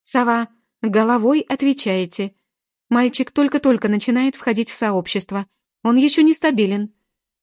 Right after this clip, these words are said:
Вы должны обращаться с ним крайне аккуратно». «Угу», подумал Лейта.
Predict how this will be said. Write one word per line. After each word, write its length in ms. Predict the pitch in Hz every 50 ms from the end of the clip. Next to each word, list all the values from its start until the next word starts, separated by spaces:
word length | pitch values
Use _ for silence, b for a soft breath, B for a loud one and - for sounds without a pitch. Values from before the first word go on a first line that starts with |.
| _
Вы 220 | - 269 247 247 240
должны 420 | 202 226 220 220 214 214 220 214
обращаться 640 | - - 202 190 208 202 - - 262 262 - - 302
с 120 | - -
ним 160 | 208 196 196
крайне 380 | 190 - 247 247 254 247 254 254
аккуратно». 580 | 254 - 277 277 247 214 - 185 185 175 175 - _ _ _ _ _ _ _ _ _ _ _ _ _ _ _ -
«Угу», 640 | 214 240 285 320 269 226 202 202 214 220 233 233
подумал 400 | - 190 175 160 170 160 160 160
Лейта. 520 | 156 156 160 156 156 156 - - 170 170